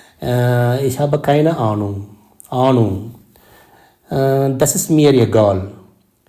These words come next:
Das ist mir egal அப்படின்னா, I don't care. I, என-, அதை பத்தி எனக்கு தெரிய-, எனக்கு பரவ-, எனக்கு தெ-, தெரியல. எனக்கு அதை பத்தி எனக்கு ஒண்ணும் பிரச்சனை கிடையாது. அது எதுவாயினும் பரவாயில்ல. இப்போ உதாரணத்துக்கு ஒரு டீ வேணுமா, காப்பி வேணுமா, das ist mir egal அப்படின்னுவாங்க.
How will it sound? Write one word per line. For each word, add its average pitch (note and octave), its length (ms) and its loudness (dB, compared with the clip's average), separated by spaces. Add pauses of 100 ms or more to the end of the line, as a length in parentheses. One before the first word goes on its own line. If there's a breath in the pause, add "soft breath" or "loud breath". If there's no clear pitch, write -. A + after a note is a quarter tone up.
(440)
Das F3 80 -2
ist F3 240 -6
mir D3 280 2
egal G#2 360 0
அப்படின்னா, E3 240 -8
I D3 140 -2
don't A#2 220 -2
care. B2+ 160 -10
I, C3+ 240 -6
என-, C#3 100 -10
அதை C#3 220 -8
பத்தி C3+ 180 -6
எனக்கு B2 260 -4
தெரிய-, A#2+ 220 -2
எனக்கு B2 280 -4
பரவ-, B2 160 -6
எனக்கு B2 320 -4
தெ-, A2+ 320 -6
தெரியல. B2 180 -4
எனக்கு C3+ 380 -4 (340 loud breath)
அதை C3+ 160 0
பத்தி D3 180 -2
எனக்கு C#3+ 200 0
ஒண்ணும் C3 240 0
பிரச்சனை A#2+ 280 -4
கிடையாது. F#2+ 420 -8 (380)
அது B2+ 200 -4
எதுவாயினும் D3 440 2
பரவாயில்ல. A2+ 440 -2
இப்போ A#2+ 220 -4
உதாரணத்துக்கு C#3 560 -2 (260 loud breath)
ஒரு C#3+ 120 -4
டீ F3 220 4
வேணுமா, D3+ 460 2
காப்பி E3+ 320 -2
வேணுமா, C#3+ 480 0
das C#3+ 120 2
ist - 240 -4
mir F3 160 4
egal D3 540 2
அப்படின்னுவாங்க. G#2 440 -6